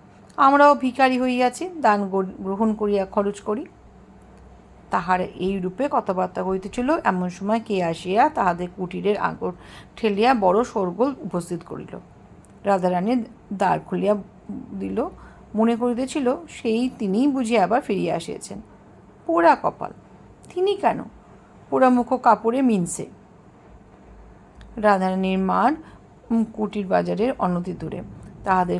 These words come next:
কুটিরের নিকটেই পদ্মলোচন সাহার কাপড় দোকান। পদ্মলোচন খোদ পোড়ার মুখো কাপড়, কাপড়ে মিনসে সে একজোড়া নতুন কুঞ্জদা শান্তিপুরে কাপড় হাতে করিয়া আনিয়াছিল।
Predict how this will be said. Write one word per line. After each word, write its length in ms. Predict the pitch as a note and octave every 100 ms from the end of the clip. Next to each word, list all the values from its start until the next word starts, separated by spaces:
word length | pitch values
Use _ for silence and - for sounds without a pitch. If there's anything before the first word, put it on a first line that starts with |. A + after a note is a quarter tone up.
| F3
কুটিরের 380 | F3+ F#3 G#3 G#3+
নিকটেই 600 | E3+ - D#3+ G#3+ D4 D#4
পদ্মলোচন 680 | F#3 E3 E3 G#3 A3+ A3+ B3+
সাহার 380 | A#3 G#3+ F#3 C4+ - - -
কাপড় 360 | - G#3 G3 E3+
দোকান। 400 | D3+ - - F3+ - - - -
পদ্মলোচন 600 | F3+ F3 F#3 F#3 G#3 G3
খোদ 320 | - D4 D#4+ - - - - - - - - -
পোড়ার 280 | G#3 G3
মুখো 300 | G3 F#3+ C4+
কাপড়, 400 | A3+ G3 F#3 G3+ F#3 -
কাপড়ে 380 | - F#3 F#3+ G3
মিনসে 460 | F#3+ G3+ G3+ E4 G#4+ - -
সে 140 | -
একজোড়া 400 | A3 F3+ F3 G3
নতুন 460 | A#3 F#3 F3 B3 D4+ - - - - - - - - - - - - - - - -
কুঞ্জদা 600 | A3 G#3+ G3+ G3+ G#3+ D4
শান্তিপুরে 720 | - G3+ F3+ F#3+ F#3+ G3+ C4
কাপড় 420 | A3+ E3+ - B3+
হাতে 300 | G#3+ F3 E3+
করিয়া 300 | F3 F#3+ D4
আনিয়াছিল। 540 | G#3 E3 D3+ - -